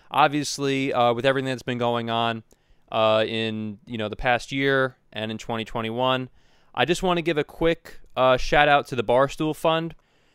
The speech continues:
Uh, I just wanted to put this in the head, in the front of the podcast because it's the right thing to do and to, to let everybody know, uh, where to go to support, um, you know, restaurants and everything. And in fact, Elon Musk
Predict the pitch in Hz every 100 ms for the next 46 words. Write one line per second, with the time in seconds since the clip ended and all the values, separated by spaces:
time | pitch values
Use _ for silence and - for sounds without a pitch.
0 | _ _ _ - 117 113 113 120 147 180
1 | 175 165 143 165 160 147 135 131 - 147
2 | 143 - 139 139 131 - 165 170 151 135
3 | - 147 139 - 147 131 127 - - 113
4 | - 117 110 110 - 120 120 117 120 117
5 | 107 110 113 110 107 - 117 104 - _
6 | _ _ _ _ _ _ - 123 123 123
7 | 113 117 113 110 110 107 110 104 104 107
8 | 110 107 110 107 107 - 107 120 - 123
9 | 135 - - - _ _ - 135 143 143
10 | 143 143 143 _ _ 139 143 139 135 147
11 | - 156 147 - 147 147 147 117 107 127
12 | 117 - 127 123 113 110 117 135 -